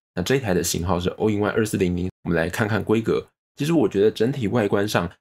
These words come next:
它长得非常像一台荧幕，非常不像我传统印象中的 All-in-One 电脑。你看它的支架非常的细啊，那C P U呢，它是采用 Intel Core i五一一三五G七这一颗，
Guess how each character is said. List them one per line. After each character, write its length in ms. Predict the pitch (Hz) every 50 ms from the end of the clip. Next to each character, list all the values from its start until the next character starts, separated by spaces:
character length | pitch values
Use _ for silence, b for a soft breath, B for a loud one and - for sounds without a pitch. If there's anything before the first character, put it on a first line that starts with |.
| _ _
它 160 | - - 147
长 260 | 151 - 117 82 82
得 120 | 80 92 87
非 180 | - - 120
常 160 | 117 107 90 95
像 180 | 110 101 95 -
一 60 | - 120
台 220 | 107 101 90 92
荧 220 | - 87 85 82
幕， 240 | 98 117 113 95 85 - _ _
非 140 | - 170 180
常 240 | 156 135 123 113 117
不 100 | 120 104
像 240 | 107 - 123 110 95
我 120 | 90 90
传 260 | - - 95 98 120
统 240 | 131 123 120 85 -
印 180 | - 117 104 98
象 240 | - 104 98 92 90
中 240 | 95 95 92 92
的 220 | 92 92 87 85 -
All-in-One 400 | - 101 104 95 90 95 90 90
电 180 | 90 95 85
脑。 160 | 76 - 50 - _ _ _ -
你 80 | 92
看 120 | - 123 113
它 120 | 117 117
的 200 | 113 107 95 90 - _ _
支 160 | - 143 120
架 160 | 117 113 87
非 180 | - - 147 156
常 160 | - 110 87
的 80 | 82 85
细 200 | - - - -
啊， 100 | - 95 - _ _ _
那 140 | - 117 107
C 200 | - - - 135
P 140 | 131 - 127
U 100 | 127 127
呢， 140 | 120 101 92
它 180 | 92 - 104
是 120 | 101 104 95
采 180 | - - 80
用 140 | 90 92 90
Intel 420 | - 113 110 110 110 123 95 - -
Core 300 | - - 233 196 - -
i 180 | - 110 120 120
五 280 | - - 92 87 - - - _
一 80 | - 113
一 180 | - 113 110 110
三 220 | - 107 110 101
五 100 | 85 -
G 180 | - - 90 90
七 140 | 87 -
这 160 | 90 - 98 92
一 60 | 92
颗， 240 | - 104 - -